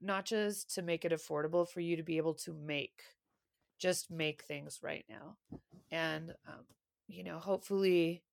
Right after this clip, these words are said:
we'll come out of this feeling stronger than ever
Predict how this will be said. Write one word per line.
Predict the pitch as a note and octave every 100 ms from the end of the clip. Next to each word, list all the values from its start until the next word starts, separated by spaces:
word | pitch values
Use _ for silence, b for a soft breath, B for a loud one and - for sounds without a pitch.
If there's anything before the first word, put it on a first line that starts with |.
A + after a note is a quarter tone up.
| _ _ _ _ _ _ _
we'll | F3+ F#3 F#3
come | G#3
out | D#3 D#3+
of | E3+
this | E3 D#3+ - - - - _ _ _ _ _
feeling | - - G#3 F#3+ F3+
stronger | E3+ - D#3+ D3+ D#3+
than | D#3+ D#3 D3+
ever | D3+ E3 G#3 A#3